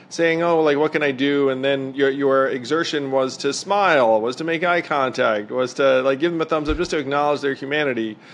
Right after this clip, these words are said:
But it wasn't like you started being, uh, um, like, uh, an activist and philanthropist in this direction. You started out like most of us.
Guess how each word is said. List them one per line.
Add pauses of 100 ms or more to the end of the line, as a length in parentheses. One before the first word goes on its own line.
(260)
But
it
wasn't
like
you
started (340)
being,
uh,
um, (100)
like, (540)
uh,
an
activist
and
philanthropist
in
this
direction.
You
started
out
like
most
of
us.